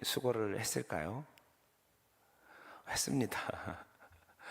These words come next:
애쓰고 잠 못 자고 야간 기습하느라 고생했습니다. 헤브론에서, 어, 지금 이 전쟁을 치러서 이긴 곳이 단인데 이백 킬로입니다.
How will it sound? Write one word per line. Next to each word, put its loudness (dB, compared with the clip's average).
애쓰고 4
잠 2
못 2
자고 2
야간 2
기습하느라 -2
고생했습니다. 0
헤브론에서, 0
어, -2
지금 0
이 -2
전쟁을 2
치러서 2
이긴 0
곳이 0
단인데 2
이백 2
킬로입니다. -4